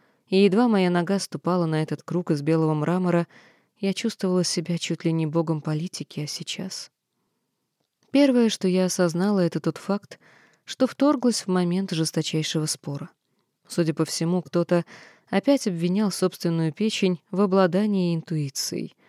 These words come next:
Ну, то есть не кто-то, а Эсир Виелес. Его территории соседствуют с Даларией. Но кое-кто собирался лично пообщаться с печенью данного правителя. «Динар», дрожащим голосом позвала я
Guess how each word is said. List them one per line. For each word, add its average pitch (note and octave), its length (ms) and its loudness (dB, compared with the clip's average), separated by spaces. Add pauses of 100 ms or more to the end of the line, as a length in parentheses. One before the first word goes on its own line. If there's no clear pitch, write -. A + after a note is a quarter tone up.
(500)
Ну, C4 80 0
то A#3 100 2
есть G#3+ 160 4
не G3 140 4
кто-то, B3 440 -2
а F#3 220 4
Эсир F#3 320 0
Виелес. F#3 640 0 (460)
Его A#3 240 4
территории A3 560 2
соседствуют D3+ 720 0
с C#3 60 -6
Даларией. D3+ 760 -4 (640)
Но D4+ 220 0
кое-кто C#4+ 400 4
собирался G3+ 560 2
лично E3+ 340 -2
пообщаться E3+ 600 -2
с - 100 -2
печенью E3+ 500 0
данного D3 400 -2
правителя. - 600 -4 (1200)
«Динар», G#3 600 2 (220)
дрожащим F3 600 2
голосом E3+ 420 0
позвала D#3+ 420 2
я F#3 280 0